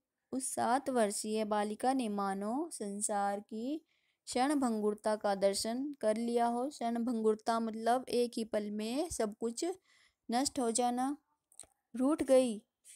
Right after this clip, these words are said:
वह नहीं हिली। सूरी, सूरी बोलना, वह चुप रही। सूरी बोलना, मनोहर की आवाज़ कांपने लगी। "अच्छा, ले मुझे मार ले।" मनोहर पीट करके खड़ा हो गया। "नहीं बोलती।"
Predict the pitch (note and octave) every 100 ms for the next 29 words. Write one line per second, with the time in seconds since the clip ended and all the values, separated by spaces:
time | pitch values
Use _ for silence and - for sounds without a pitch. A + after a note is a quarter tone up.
0 | - - G3 B3+ C#4 C4 B3 B3 A3+ A#3
1 | G3+ - _ _ _ _ _ _ _ -
2 | A#3 B3 C#4 D4 C4+ C4 B3 A#3+ C4+ C#4+
3 | C#4+ A#3+ G#3 _ _ _ _ _ _ _
4 | _ _ _ - A3 B3+ A#3+ C#4+ C#4 B3
5 | A#3+ A#3 G3+ - - B3 C4 C4 B3+ B3+
6 | C#4 C#4 C4 G#3 G#3 _ _ _ A3+ A3
7 | A3+ B3 C4+ D4 B3+ A#3 A3+ A#3 B3+ -
8 | A3 A3 A#3 A#3+ A#3+ A3+ C4 D#4 - -
9 | _ _ - B3 - C4+ A#3+ B3 C#4+ C#4
10 | A#3+ A#3+ A#3 A#3+ B3+ C4 B3+ G#3 F3 G3
11 | A3+ A#3 B3+ A#3+ C4 C4+ - C4 B3+ C4+
12 | C4+ B3+ C4 B3 A#3+ A#3 G3 G3 A3 A#3+
13 | C#4+ C#4 C4 B3 A#3 - A3